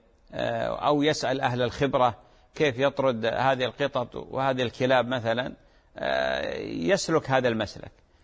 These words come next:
ال-، المرحلة الأخيرة إذا والله ال-، الكلاب والقطط هذه ما نفع معها يعني التهديد، ما نفع م-، معها التهويش،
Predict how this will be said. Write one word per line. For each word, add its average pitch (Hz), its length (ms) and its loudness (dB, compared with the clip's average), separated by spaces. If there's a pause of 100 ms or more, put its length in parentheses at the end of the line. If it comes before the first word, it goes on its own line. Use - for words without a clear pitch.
(360)
ال-، 131 220 -4
المرحلة 165 760 0
الأخيرة 120 580 2 (380)
إذا 180 140 2
والله 185 600 4
ال-، 151 200 -2
الكلاب 170 460 2
والقطط 139 500 -2
هذه 123 560 0 (1040)
ما 151 200 4
نفع 127 380 2
معها 113 540 0 (340)
يعني 110 440 -2
التهديد، 123 640 -2
ما 101 140 -2
نفع 117 340 0
م-، 113 240 -4
معها 113 360 0
التهويش، 127 800 0